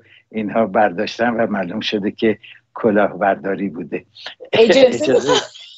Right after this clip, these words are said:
Speaker 2: اجازه،
Speaker 1: بله، بفرمایید.
Speaker 2: اجازه می‌خوام. ببین، مثلاً برای حساب بانکی تا الانی که من اینجا پیش شما نشستم و امروز فکر می‌کنم که نوزدهم ج-، جولای دو هزار و بیست و دو باشه،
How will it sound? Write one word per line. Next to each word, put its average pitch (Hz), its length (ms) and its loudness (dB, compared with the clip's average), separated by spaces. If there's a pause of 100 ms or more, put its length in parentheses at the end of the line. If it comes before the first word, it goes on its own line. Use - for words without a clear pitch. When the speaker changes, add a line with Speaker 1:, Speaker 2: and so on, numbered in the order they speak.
(280)
Speaker 2:
اجازه، 302 320 -2
Speaker 1:
بله، 143 200 2
بفرمایید. - 600 -8
Speaker 2:
اجازه 262 340 -2
می‌خوام. 220 260 -8
ببین، 294 220 -2
مثلاً 254 460 -4
برای 240 200 2
حساب 240 580 2
بانکی 214 680 -2
تا - 160 -2
الانی 208 440 0
که 269 80 -4
من 233 120 0
اینجا 190 220 -4
پیش 180 180 -14
شما 185 320 2
نشستم 180 580 2
و 180 200 6
امروز 180 580 -2 (240)
فکر 196 180 0
می‌کنم 185 460 0
که 196 140 -2
نوزدهم 180 680 0
ج-، - 160 -6
جولای 175 500 0
دو 165 140 -4
هزار 160 380 -2
و - 0 -
بیست 165 220 -8
و 165 60 -4
دو 165 120 -2
باشه، 170 400 -2